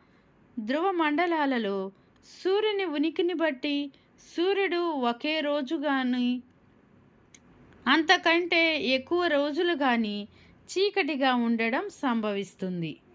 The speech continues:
ఈ అక్షాంశాలన్నిటిలోకి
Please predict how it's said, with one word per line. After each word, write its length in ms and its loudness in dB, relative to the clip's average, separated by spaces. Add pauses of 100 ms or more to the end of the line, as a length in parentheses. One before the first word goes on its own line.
(1500)
ఈ 180 6
అక్షాంశాలన్నిటిలోకి 1800 0